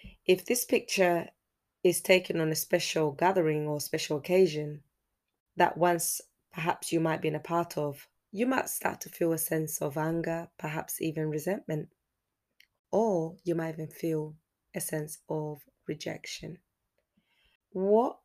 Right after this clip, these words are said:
can make the whole scenario even more confusing is the cognitive dissonance that might be happening internally in your mind. So,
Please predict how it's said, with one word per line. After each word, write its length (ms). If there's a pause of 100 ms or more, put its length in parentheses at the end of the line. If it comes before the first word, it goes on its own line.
(100)
can 260
make 380 (100)
the 120
whole 200
scenario 760
even 300
more 220
confusing 1000 (960)
is 480 (220)
the 140 (160)
cognitive 760 (300)
dissonance 800 (280)
that 240
might 560 (220)
be 320
happening 720
internally 840 (140)
in 280
your 160
mind. 460 (1400)
So, 320